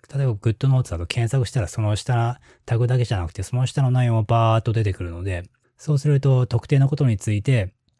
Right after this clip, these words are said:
検索すれば、まあ、振り返れるということができるので、うん、そういうこ-、そういうですね、そういう項目を、まあ、ぜひ右の心につけたいなっていうことを考えてます。まだちょっといろいろ、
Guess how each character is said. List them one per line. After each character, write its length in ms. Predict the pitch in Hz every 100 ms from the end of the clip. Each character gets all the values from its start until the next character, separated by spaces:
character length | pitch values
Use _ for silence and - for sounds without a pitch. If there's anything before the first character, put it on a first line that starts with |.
| -
検 180 | - 120
索 200 | 110 -
す 80 | 117
れ 100 | 113
ば、 300 | 127 139 - _ _ -
ま 60 | 113
あ、 20 |
振 140 | -
り 80 | 101
返 120 | 101
れ 80 | 95
る 120 | 87
と 180 | - - _ -
い 60 | 131
う 20 |
こ 100 | 113
と 60 |
が 60 | 107
で 100 | 98
き 100 | 110
る 80 | 95
の 120 | 92
で、 260 | 107 101 104 _ _ _ -
う 60 | 110
ん、 40 | 104
そ 200 | - 143
う 80 |
い 100 | 139
う 100 | 139
こ-、 140 | 139 151 - 160 147 135 - 131
そ 180 | 113 127
う 60 | 123
い 120 | 120
う 40 |
で 120 | 120 123
す 120 | -
ね、 120 | 98
そ 140 | - 139
う 20 |
い 40 |
う 20 |
項 200 | 135 143
目 240 | 139 139 165
を、 200 | 160 117 _ _ _ _
ま 420 | 135 95 85 95 -
あ、 20 |
ぜ 100 | -
ひ 120 | 113 101
右 180 | 95
の 100 | 92
心 300 | 92 101 110
に 80 | 107
つ 100 | -
け 100 | -
た 140 | - 120
い 80 |
な 140 | 120 151
っ 40 |
て 140 | 139 92
い 40 |
う 20 |
こ 80 | 98
と 120 | -
を 80 | 90 - _ _ -
考 280 | 101 95 92
え 80 | 87
て 80 | 98
ま 140 | 87
す。 180 | - - _ _ _
ま 120 | 156
だ 120 | 139 107
ち 80 |
ょ 40 | 131
っ 20 |
と 80 | 110
い 80 | 101
ろ 100 | 104
い 20 |
ろ、 200 | 98 107